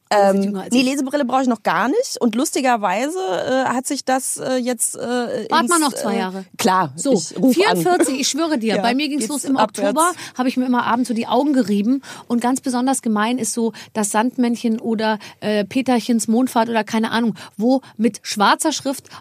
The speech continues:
Speaker 1: auf recht blauem Untergrund,
Speaker 2: I.
Speaker 1: äh, Kindergeschichten
Speaker 2: Ja.
Speaker 1: und so. Und ich habe da mir wirklich einen Scheiß zusammengelesen, den haben ihr nichts verstanden, mir auch meine eigenen Sätze nicht verstanden, bis ich gemerkt habe,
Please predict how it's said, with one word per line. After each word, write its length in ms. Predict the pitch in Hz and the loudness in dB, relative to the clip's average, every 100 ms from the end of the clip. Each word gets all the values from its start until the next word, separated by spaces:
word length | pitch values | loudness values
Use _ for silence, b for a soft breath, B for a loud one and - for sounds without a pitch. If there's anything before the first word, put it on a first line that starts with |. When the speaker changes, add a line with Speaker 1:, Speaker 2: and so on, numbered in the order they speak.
| - | -2
Speaker 1:
auf 240 | 220 - | -2 0
recht 240 | 269 262 - | -2 -2 -4
blauem 440 | 196 208 277 262 | 2 4 4 2
Untergrund, 580 | 269 277 247 214 226 233 | 2 2 0 0 2 2
Speaker 2:
I. 120 | 220 | 0
Speaker 1:
äh, 320 | 175 233 202 | -6 -10 -10
Kindergeschichten 640 | - 269 294 220 - 185 185 | 0 2 4 2 0 -2 -2
Speaker 2:
Ja. 60 | |
Speaker 1:
und 80 | 190 | -2
so. 120 | 196 175 B B | -2 -4 B B
Und 160 | 214 - | -6 -4
ich 160 | 214 - | -6 -6
habe 340 | 196 277 269 | -2 0 2
da 200 | 233 226 | 2 0
mir 280 | 226 233 220 - | 0 0 0 0
wirklich 340 | 226 240 - | -2 -2 0
einen 240 | 202 202 | 0 2
Scheiß 360 | 196 - 233 320 | -2 -4 -4 -2
zusammengelesen, 580 | 294 254 254 240 233 226 | -2 0 2 2 2 2
den 180 | 226 233 | 0 0
haben 120 | 226 | -2
ihr 120 | 233 | 2
nichts 260 | 254 277 - | 2 2 0
verstanden, 560 | 240 208 247 277 330 | 0 0 0 0 2
mir 180 | 294 262 | 2 2
auch 160 | 240 220 | 0 2
meine 280 | 233 247 - | 2 2 2
eigenen 220 | 277 285 | 2 2
Sätze 200 | 269 302 | 0 0
nicht 140 | 302 | -2
verstanden, 320 | - 247 240 240 | -2 -2 0 0
bis 100 | 226 | -2
ich 80 | |
gemerkt 320 | 220 220 233 - | -2 0 0 0
habe, 160 | 247 | -2